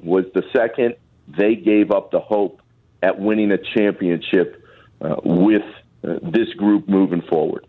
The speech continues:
And that's why I tell you, whether or not it happens in the next couple days, we'll see. But I would be stunned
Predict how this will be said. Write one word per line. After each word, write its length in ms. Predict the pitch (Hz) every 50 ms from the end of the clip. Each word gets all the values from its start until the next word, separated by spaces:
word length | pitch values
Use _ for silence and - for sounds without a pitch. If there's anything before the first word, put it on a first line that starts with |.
| -
And 100 | 92 95
that's 220 | 113 120 120 - -
why 200 | 110 104 101 104
I 40 | 107
tell 260 | - - 123 104 98
you, 160 | 95 92 90
whether 260 | 90 107 113 110 107
or 40 | 104
not 180 | 110 104 98 92
it 100 | 87 90
happens 460 | 107 107 110 - - 104 95 92 -
in 80 | 92
the 60 | 87 92
next 240 | 98 107 107 - -
couple 200 | 117 82 90 90
days, 340 | - 117 120 117 117 113 110 - _ _ _ _ _ _ -
we'll 260 | - 104 110 107 - - - -
see. 240 | 104 87 76 73
But 200 | - - 101 107
I 120 | 107 110 117
would 260 | 117 117 113 110 92
be 180 | 110 107 104 - - - - - - -
stunned 440 | 170 180 185 131 82 - - -